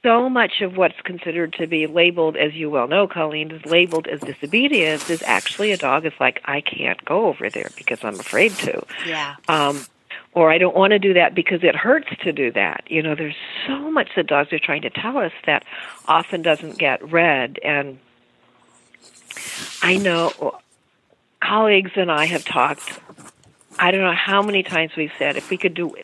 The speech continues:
Speaker 1: one thing in the whole world to improve relationships between people and dogs, it would be to help people read dogs better, to better understand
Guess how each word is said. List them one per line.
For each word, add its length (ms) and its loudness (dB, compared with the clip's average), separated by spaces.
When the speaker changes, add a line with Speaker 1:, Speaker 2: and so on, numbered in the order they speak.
Speaker 1:
one 440 2
thing 200 2
in 100 -4
the 100 0
whole 360 2
world 380 4
to 140 -4
improve 500 2
relationships 580 0
between 320 -10
people 300 -6
and 120 -8
dogs, 420 2
it 60 -2
would 140 6
be 120 4
to 100 6
help 400 2
people 380 -2
read 280 -4
dogs 280 -6
better, 300 -2
to 140 -8
better 420 4
understand 720 -4